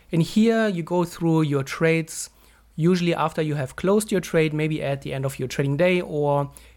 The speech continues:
at the end of your trading week. This depends a little bit on your time availability and your schedule.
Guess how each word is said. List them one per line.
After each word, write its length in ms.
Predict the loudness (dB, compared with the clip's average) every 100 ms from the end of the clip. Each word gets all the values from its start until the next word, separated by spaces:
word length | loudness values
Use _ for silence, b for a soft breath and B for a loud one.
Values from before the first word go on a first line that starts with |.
| B
at 100 | -4
the 100 | -2
end 140 | -2 -2
of 80 |
your 120 | -2 -4
trading 340 | -2 -2 0
week. 220 | 0 0
This 140 | -2 -2
depends 360 | -4 -2 -2
a 40 | 2
little 200 | 2 2
bit 220 | 0 -4 b b b b b
on 120 | 0
your 100 | 2
time 380 | 0 0 -2 -2
availability 760 | -4 -2 0 0 0 0 0 0
and 140 | 0
your 120 | -2
schedule. 680 | -2 0 -2 0 2 2 0